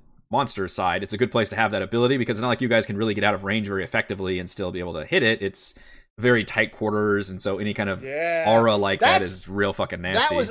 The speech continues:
Speaker 2: also interesting because I was thinking about that. Like, okay, it's a twenty-foot range, but, like, it's, it's tight corridors, so, like, we can't, like, stand away from it and deal with it. We just
Speaker 1: Yeah.
Speaker 2: gotta, yeah.
Speaker 1: I did think about that, Sylvan, whenever she went down, maybe activate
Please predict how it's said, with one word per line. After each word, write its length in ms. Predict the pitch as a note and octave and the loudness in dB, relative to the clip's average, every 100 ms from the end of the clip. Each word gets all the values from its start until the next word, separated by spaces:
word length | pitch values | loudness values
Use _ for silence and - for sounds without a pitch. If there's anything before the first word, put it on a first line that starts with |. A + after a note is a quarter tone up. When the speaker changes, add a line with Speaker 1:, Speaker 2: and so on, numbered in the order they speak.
| - | -2
Speaker 2:
also 400 | B3+ D#4 A3 F#3+ | 0 0 0 -4
interesting 480 | F3 E3+ D#3+ E3+ E3 | -4 -10 -10 -12 -16
because 240 | E3+ F#3+ | -14 -8
I 120 | F#3 | -4
was 120 | G#3+ | -6
thinking 140 | A#3 D4 | -6 -8
about 160 | F#3+ | -8
that. 160 | D#3 C#3+ | -8 -6
Like, 200 | D#3+ - | -8 -8
okay, 160 | F#3+ G#3 | -12 -12
it's 100 | G#3 | -10
a 20 | |
twenty-foot 360 | - B3+ A3 D#3+ | -10 -10 -10 -8
range, 420 | G#3+ A#3+ E3+ C#3 | -8 -8 -10 -8
but, 220 | F3 D#3+ - _ _ _ _ | -6 -6 -8 _ _ _ _
like, 160 | E3 F3 | -10 -10
it's, 180 | - - | -14 -12
it's 140 | G3+ - | -12 -6
tight 240 | - A#3+ | -2 -2
corridors, 640 | - F#3 D4 G#3 E3 D#3 | -2 -2 -2 -2 -4 -6
so, 240 | - F#3+ F3+ | -6 -6 -6
like, 200 | E3+ D#3 | -8 -10
we 80 | F#3 | -8
can't, 320 | A3+ B3 - | -4 -4 -4
like, 180 | G3+ - | -8 -8
stand 420 | - F#3+ G3+ G3+ | -10 -8 -6 -6
away 260 | E3+ F#3 | -4 -6
from 300 | C#4+ A#3 F3+ | -6 -6 -8
it 160 | D3+ D3 | -8 -12
and 220 | E3 D#3+ | -16 -16
deal 200 | D#3 A3 C#4 | -10 -8 -4
with 160 | D#3 | -6
it. 220 | C#3 C3+ | -6 -12
We 100 | F3 | -8
just 120 | E3+ G3 | -4 -2
Speaker 1:
Yeah. 60 | F#3 | -2
Speaker 2:
gotta, 180 | D#3+ D3+ | -4 -6
yeah. 300 | F#3+ C3+ A#2+ _ _ _ _ | -6 -8 -12 _ _ _ _
Speaker 1:
I 80 | B2+ | 0
did 120 | C3 | 2
think 140 | B2 C3 | 2 2
about 160 | B2+ | 4
that, 160 | B2 A#2 | 2 0
Sylvan, 420 | B2 A#2 A#2+ A#2 - | 0 0 0 -2 -4
whenever 200 | G#2+ G#2 | -4 -4
she 100 | - | -2
went 160 | G#2+ F#2+ | -4 -2
down, 240 | G#2 G2+ | -2 -2
maybe 160 | G2 F2+ | -2 -2
activate 520 | G2 - G2 F#2+ | -4 -6 -4 -4